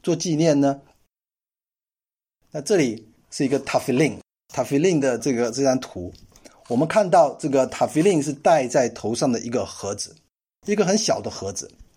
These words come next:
里面呢放了四段的圣经的经文，这犹太人到今天仍然这样做。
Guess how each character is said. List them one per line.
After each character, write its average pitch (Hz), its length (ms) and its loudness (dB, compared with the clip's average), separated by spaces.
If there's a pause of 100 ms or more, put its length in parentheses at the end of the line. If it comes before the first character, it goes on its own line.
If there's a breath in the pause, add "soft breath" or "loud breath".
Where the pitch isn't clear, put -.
(340 soft breath)
里 135 180 2
面 220 220 4
呢 180 200 -2 (200 loud breath)
放 156 320 2
了 127 100 -2
四 - 340 -6
段 120 240 4
的 101 300 -10
圣 127 240 -2
经 117 120 0
的 107 60 0
经 104 220 -4
文， 104 180 -10
这 139 80 -8
犹 139 140 2
太 165 140 0
人 151 120 0
到 156 80 2
今 156 220 0
天 156 160 2
仍 151 120 4
然 107 180 0
这 - 100 -6
样 101 140 -2
做。 - 300 -6